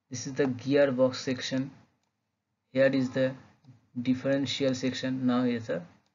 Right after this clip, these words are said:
wheel. So as we told here,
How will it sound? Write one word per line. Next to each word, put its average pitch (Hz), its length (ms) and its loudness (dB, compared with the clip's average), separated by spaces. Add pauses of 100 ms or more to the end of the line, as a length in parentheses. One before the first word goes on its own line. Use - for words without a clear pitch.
(140)
wheel. 107 100 -8 (840)
So 120 260 -8 (480)
as 131 180 0
we 147 240 0 (420)
told 151 200 6
here, 107 260 4